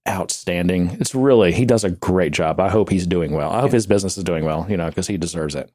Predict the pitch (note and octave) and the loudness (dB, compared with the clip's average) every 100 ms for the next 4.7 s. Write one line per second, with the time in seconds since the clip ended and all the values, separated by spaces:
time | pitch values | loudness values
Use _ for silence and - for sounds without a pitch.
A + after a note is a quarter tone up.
0 | - B2+ C#3+ D3 C3 A#2 G#2+ A2+ - G2 | -4 0 4 4 6 4 4 2 2 0
1 | - - - _ _ A#2+ G#2+ G#2+ A#2+ C3 | 0 -6 -8 _ _ -2 0 2 6 6
2 | B2+ A#2 A#2 B2 - G2 G2+ - G#2 G#2+ | 6 6 6 4 4 4 4 2 0 4
3 | G#2 G2+ - A2 G#2 G2+ G2 A2+ A2 G2+ | 2 2 -2 0 2 2 2 0 2 4
4 | G#2 G2+ G2+ - G2+ G2 F#2+ | 2 2 0 0 0 0 -2